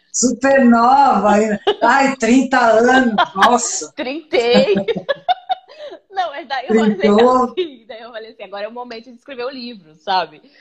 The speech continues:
Speaker 2: Aí eu escrevi o livro Maíra Alegre Campeã. Então, na verdade, não é que é tudo junto, né? É, tiveram momentos mais intensos de cada coisa, assim. E aí eu consegui, daí eu escrevi o livro Maíra Alegre Campeã, e hoje,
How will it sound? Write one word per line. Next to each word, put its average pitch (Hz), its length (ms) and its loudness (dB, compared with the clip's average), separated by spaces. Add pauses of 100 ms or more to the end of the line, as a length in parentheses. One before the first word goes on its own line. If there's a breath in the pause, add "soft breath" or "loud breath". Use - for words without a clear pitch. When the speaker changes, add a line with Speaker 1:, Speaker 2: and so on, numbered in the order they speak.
(400 soft breath)
Speaker 2:
Aí 190 320 -6
eu 240 100 -8
escrevi 262 360 -12
o 254 40 -10
livro 240 280 -16
Maíra 214 340 -8
Alegre 196 360 -10
Campeã. 117 680 -10 (300 soft breath)
Então, 220 200 -6
na 240 120 -4
verdade, 254 320 -4
não 262 120 -12
é - 40 -8
que 339 80 -12
é 330 40 -12
tudo 311 300 -14
junto, 262 580 -10
né? 196 300 -4
É, 180 140 -2
tiveram 220 480 -12
momentos 233 340 -12
mais 226 300 -8
intensos 240 880 -10
de - 120 -18
cada 226 320 -4
coisa, 185 460 -6
assim. 143 260 -20 (580 soft breath)
E 170 440 -6
aí 175 180 -2
eu 185 120 -8
consegui, 208 260 -12
daí 170 140 -10
eu - 20 -12
escrevi 185 300 -10
o 226 40 -8
livro 202 320 -10
Maíra 175 280 -4
Alegre 165 240 -8
Campeã, 196 640 -2
e 175 140 -10
hoje, 185 360 -8